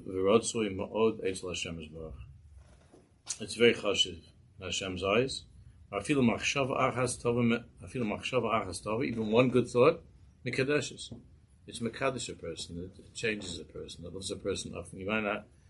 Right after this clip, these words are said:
we might not feel it, but it does. <coughs> Vayezi Yehudi Zaken. There was a certain old Jew. Shaya Tamid, Shaya Tamid Ba'atzvus.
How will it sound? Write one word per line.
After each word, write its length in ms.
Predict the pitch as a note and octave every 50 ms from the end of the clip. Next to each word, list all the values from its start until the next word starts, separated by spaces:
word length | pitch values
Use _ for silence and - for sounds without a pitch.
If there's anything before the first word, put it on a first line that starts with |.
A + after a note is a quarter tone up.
| - _ _ -
we 60 | A2
might 120 | A2 A2+ A#2
not 180 | A2+ G#2 G2+
feel 280 | - - - D#3 C#3 A#2+
it, 80 | C3 A2+
but 100 | A2+ G#2+
it 140 | G#2 G2+ A#2
does. 320 | - A2 G2+ F#2 - - -
<coughs> 80 | _ D#3+ - - E3 - C3 A#2+ - - - - - - D#3 - - - - -
Vayezi 560 | A#2 A#2 C3+ C#3+ C#3+ D#3 C3+ B2+ C3+ B2 A#2
Yehudi 240 | A#2+ C#3 B2 A#2 A2
Zaken. 460 | G2 A2 A2+ G#2+ - - G2 F2+ F#2 - - - _ - - - _ _ - - - - - - - - -
There 60 | A#2+
was 120 | A#2 A2 A2
a 80 | A2
certain 360 | - - C#3+ C3 A#2 B2 A#2+
old 260 | A2+ A2+ A2 A2+ G#2+ F#2+
Jew. 300 | F#2 G2 G2 F#2+ F#2+ - - - - - - - - - - - - - - _ _ - - _ - _ - _ _ _ - - - _ - - - - - - _ _ _ - _ _ _ - - - - - - -
Shaya 480 | - - - G#2+ A#2+ C#3+ C3+ B2+ - -
Tamid, 600 | C#3 C#3+ D3+ D#3 D#3 D3+ D3 C#3+ C3 C3 - - - - _ - - - - - - - - - - - - - - - - _ - - B2 - - - - - - - -
Shaya 400 | - - B2 A#2+ A#2+ A2+ A2 -
Tamid 580 | - A#2 A#2+ A#2+ A#2+ A#2+ A#2 A2+ G#2 G#2 - - - - - - - - _ - - - -
Ba'atzvus. 760 | G2 F2 G#2 G2+ F#2+ - - - F2+ F2 E2+ - - -